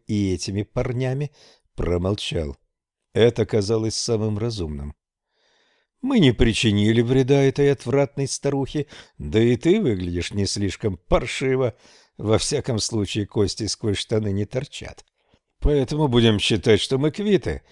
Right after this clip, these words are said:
после того, конечно, как ты отдашь нам свой мобильник". Джаред покачал головой. "Какой же ты засранец!"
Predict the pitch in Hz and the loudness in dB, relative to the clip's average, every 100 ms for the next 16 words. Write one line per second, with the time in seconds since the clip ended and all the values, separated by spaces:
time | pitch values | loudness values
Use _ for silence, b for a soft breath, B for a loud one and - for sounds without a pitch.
0 | b b b 190 165 131 127 139 110 131 | b b b -2 0 0 0 2 4 4
1 | 104 98 120 95 104 - 95 82 b b | 2 2 -2 -4 -6 -4 -4 -4 b b
2 | _ 247 185 110 85 - 82 76 - _ | _ -6 -4 -4 -6 -6 -8 -8 -12 _
3 | - - 170 82 69 92 113 64 67 - | -10 -4 -2 -2 -4 -4 -4 -6 -10 -20
4 | - - _ _ _ _ _ _ 107 95 | -20 -20 _ _ _ _ _ _ -10 -4
5 | 98 98 92 98 - 98 113 - 98 85 | 2 4 4 0 -4 -2 -2 -2 -2 -2
6 | 78 87 95 85 69 - _ _ _ _ | -2 -2 0 -2 -6 -12 _ _ _ _
7 | _ _ _ _ _ _ _ - 196 - | _ _ _ _ _ _ _ -2 0 4
8 | 175 107 107 - 98 92 101 - 104 104 | 4 6 2 2 0 0 -2 0 2 4
9 | 101 98 98 - - | 4 2 -4 -8 -10